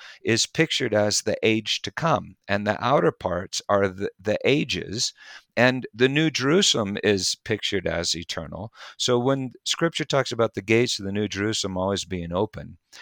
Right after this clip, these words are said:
it's, well, they're open th-, in the sense that eternity is always open. But when I enter the New Jerusalem, when I enter the consummated kingdom, I'm going through a space-time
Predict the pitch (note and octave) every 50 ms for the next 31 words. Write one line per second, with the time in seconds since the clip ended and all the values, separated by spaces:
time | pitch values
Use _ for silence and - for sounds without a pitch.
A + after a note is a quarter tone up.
0 | - - - _ - G#2 A2+ A2 - - - - _ - G#2 A#2+ A#2+ A2+ A#2+ A2+
1 | - B2+ D#3+ D#3 - - - G2 - - - A#2 A2+ A2 G#2+ G2+ - - B2 B2
2 | - - - A2 G2+ G2+ F#2+ - - C#3 C#3 C3+ A#2 G2+ G2+ G2 F#2+ F2 F#2+ G2
3 | F#2+ F2+ F2+ E2 G2 A#2 C3 - - E2+ F2 - G#2+ A#2 - C#3 C#3 C3+ C3+ C3+
4 | C3 - - C3 D#3+ D#3+ - D#3 D#3 C3 C3 B2 B2+ C3 C3 A#2+ - A2+ A#2 B2
5 | C3 - - D#3 D#3 D3 _ - - - - - - - A#2+ B2+ C3 B2+ A#2+ A2+
6 | - - - B2 C#3+ D#3 - C3 B2 A2 F#2 F#2+ - - - - A#2+ A#2 B2 B2
7 | - - A#2+ G#2+ A2 A2 G#2+ G#2 G2 - - - A2 A2 A2+ A#2 B2 B2+ C3+ -
8 | _ _ - - - - _ _ _ _ - G2+ A2+ B2 A#2+ A2+ C#3+ D3+ D#3 D#3
9 | - B2+ B2+ A2 - - - B2 B2 A#2 - - - A2 A2 A2 A2 G2+ G2 F#2
10 | -